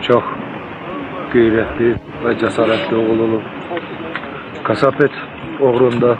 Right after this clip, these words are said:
vuruşda qəhrəmancasına həlak olub. Kasapetin bizə çox ziyanı dəydi. Çünki üç B M P-miz, bir tankımız partladı.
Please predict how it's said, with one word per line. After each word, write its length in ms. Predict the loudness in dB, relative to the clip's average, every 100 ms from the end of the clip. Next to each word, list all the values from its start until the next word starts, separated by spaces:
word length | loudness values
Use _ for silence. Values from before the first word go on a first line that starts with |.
| -2 -14 -6
vuruşda 400 | 2 2 2 0 0 -2 -12 -12 -12 -12 -10 2
qəhrəmancasına 840 | 4 4 0 -2 -2 -4 -6 -8 -8 -12 -14 -12 -12 -14 -14 -14 -14 -12 -2
həlak 260 | 0 0 -2
olub. 160 | -6 -6 -12 -14 -14 -14 -14 -12 -12 -12 -12 -12 -12 -10 -8 -8 -6 0
Kasapetin 600 | 2 2 2 4 4 4 -2 -10 -10 -14 -14 -14 -6
bizə 240 | 0 2 2 -2 -10 -8
çox 180 | 0 0 0 -10 -10 -12 -12 -14 -12 -10 -10 -10 -8
ziyanı 320 | 0 2 2 0
dəydi. 280 | 2 2 2 0 -4 -14 -10
Çünki 320 | -2 -2 2 2 2 -8 -12 -10 -6 -4
üç 120 | -4 2
B 20 | 2
M 20 | 2 0
P-miz, 300 | -2 -2 -4 -10 -12 -12 -12 -12 -2
bir 120 | -2 0
tankımız 420 | -2 -2 -2 -4 -6
partladı. 440 | -10 -8 -8 -6